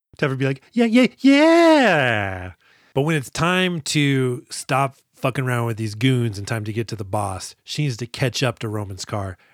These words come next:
And how she does this, uh, like a roller derby person, she says to the Huntress, "Whip me, whip me at them." And the Huntress does.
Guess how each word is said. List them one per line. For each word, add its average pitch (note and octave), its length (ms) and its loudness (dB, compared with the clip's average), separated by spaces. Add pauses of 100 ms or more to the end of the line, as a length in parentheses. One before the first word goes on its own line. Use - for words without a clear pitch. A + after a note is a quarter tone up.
(100)
And A2+ 100 -12
how C3+ 100 -2
she C3+ 160 -4
does B2 320 -2
this, G#2+ 400 -6 (120)
uh, F#2+ 360 -8
like A2 240 -4
a D#3 80 -2
roller E3 220 2
derby C#3+ 320 0
person, B2+ 420 -4 (400)
she A#2+ 260 -6
says B2 440 -4
to - 100 -8
the A#2+ 60 -4
Huntress, A2+ 380 -8
"Whip D3+ 340 2
me, G#2 300 -6 (100)
whip C#3+ 200 0
me B2+ 220 -2
at F#2 200 -10
them." G#2 180 -20 (280)
And F#2+ 260 -10
the G2+ 40 -10
Huntress G#2+ 300 -4
does. G2 520 -6